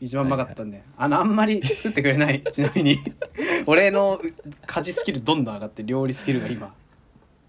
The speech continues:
Speaker 2: 彼女聞いたら泣くぞ、
Speaker 1: ですので、
Speaker 2: ほんと。
Speaker 1: 絶賛、花婿修行中でございます。
Speaker 2: <laughs> はい。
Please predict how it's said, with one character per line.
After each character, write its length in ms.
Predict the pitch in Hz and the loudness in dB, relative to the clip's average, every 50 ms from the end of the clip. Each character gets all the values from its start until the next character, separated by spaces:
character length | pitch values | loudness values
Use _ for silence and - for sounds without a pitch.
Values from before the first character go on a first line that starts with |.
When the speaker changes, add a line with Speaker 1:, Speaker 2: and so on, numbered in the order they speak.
| _ _ _ _ _ _ | _ _ _ _ _ _
Speaker 2:
彼 220 | - - 139 - | -10 -6 -4 -4
女 140 | - - 117 107 | -4 -4 -6 -8
聞 200 | 98 - - 117 | -8 -8 -10 -10
い 60 | 123 - | -8 -4
た 120 | - 151 | -4 -4
ら 60 | - 85 | -4 -6
泣 200 | 85 82 92 - | -8 -8 -8 -4
く 160 | - 233 277 | -2 -2 -2
ぞ、 120 | 269 - | 0 -2
Speaker 1:
で 160 | - 113 - | -4 -4 -8
す 220 | 82 85 85 - 123 | -10 -10 -8 -6 -4
の 40 | 120 | -4
で、 40 | 120 | -4
Speaker 2:
ほ 20 | 120 | -4
ん 20 | |
と。 60 | - | -6
Speaker 1:
絶 20 | - | -12
賛、 0 | _ _ _ | _ _ _
花 200 | - 131 127 123 | -8 -4 -2 -2
婿 180 | 123 123 131 120 | -2 -4 -4 -6
修 160 | - - 117 | -6 -8 -8
行 120 | 113 110 107 | -8 -8 -10
中 120 | - 110 | -10 -12
で 60 | 104 | -10
ご 100 | 101 101 101 | -10 -12 -12
ざ 80 | 98 | -14
い 40 | 95 | -16
ま 100 | 95 92 | -18 -18
す。 240 | - - - - - - - - - - - - - - - - - - - | -20 -20 -20 -20 -20 -20 -20 -20 -20 -18 -18 -16 -16 -16 -16 -18 -18 -2 0
Speaker 2:
<laughs> 1500 | 170 139 - - - - - - - - - - - - - - 196 220 226 214 202 190 185 165 143 - - - - _ | 2 2 2 -2 -8 -14 -14 -14 -16 -20 -20 -20 -20 -20 -16 -12 -10 -8 -8 -8 -8 -8 -10 -12 -14 -18 -20 -20 -20 _
は 160 | - - 110 113 | -2 0 2 2
い。 180 | 104 - - | 2 0 -6